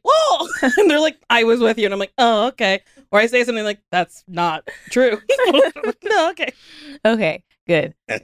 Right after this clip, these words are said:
Speaker 1: is really fun to watch happen.
Speaker 2: <laughs> I was like,
Speaker 1: Beca-
Speaker 2: "Whoa, that's so crazy."
Speaker 1: You said, "Whoa," and I knew exactly what you were gonna say. I just watched it too and be like, "Yeah, man."
Speaker 2: <laughs> I was there.
Speaker 1: I was right there.
Speaker 2: Well, w-, I was also, like,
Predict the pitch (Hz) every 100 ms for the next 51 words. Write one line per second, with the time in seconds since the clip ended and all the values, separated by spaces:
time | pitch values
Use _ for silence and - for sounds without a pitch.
0 | - 113 - - - - - - 415 285
1 | 254 262 233 214 220 233 233 - 262 220
2 | 302 - _ - _ - 277 277 - 214
3 | 294 208 233 - - - - 233 190 220
4 | - 220 214 285 226 294 220 214 226 226
5 | 254 233 214 202 208 202 196 175 196 185
6 | - 214 180 185 180 175 202 196 160 160
7 | 202 _ _ _ 214 214 208 - 226 226
8 | 214 - 220 190 185 - 190 190 226 196
9 | 190 185 _ _ _ - 160 175 170 160
10 | 160 - _ _ _ _ - 175 160 160
11 | 165 165 151 - 165 175 185 185 190 180
12 | 165 247 330 - 240 - 285 453 440 392
13 | 339 262 220 190